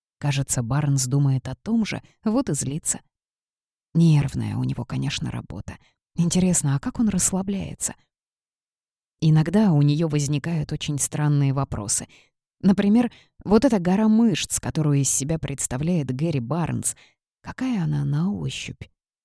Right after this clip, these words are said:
Не то чтобы Пайпер собиралась проверять,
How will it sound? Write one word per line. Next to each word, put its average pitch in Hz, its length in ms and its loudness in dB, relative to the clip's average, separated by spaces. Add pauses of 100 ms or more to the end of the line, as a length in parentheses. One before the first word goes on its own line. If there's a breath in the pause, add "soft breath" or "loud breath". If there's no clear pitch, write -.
(180)
Не 185 240 8
то 185 140 -2
чтобы 151 340 -2
Пайпер 151 480 -2
собиралась 147 580 -2
проверять, 202 600 -4